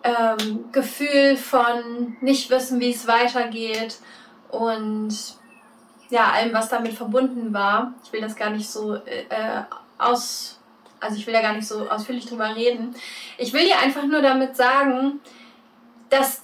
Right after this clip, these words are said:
es aufgrund deiner Gesundheit so, so wichtig ist,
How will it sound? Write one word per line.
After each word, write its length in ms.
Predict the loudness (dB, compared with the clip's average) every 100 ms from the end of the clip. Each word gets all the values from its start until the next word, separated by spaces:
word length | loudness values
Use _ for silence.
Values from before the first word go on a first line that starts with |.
| -4
es 280 | -2 -2 0
aufgrund 500 | 0 0 0 2 6
deiner 240 | 6 4 4
Gesundheit 720 | 2 0 0 0 -2 -2 -2
so, 320 | -2 0 0
so 260 | 0 2 2
wichtig 420 | 2 0 -6 -6
ist, 340 | -6 -6 -14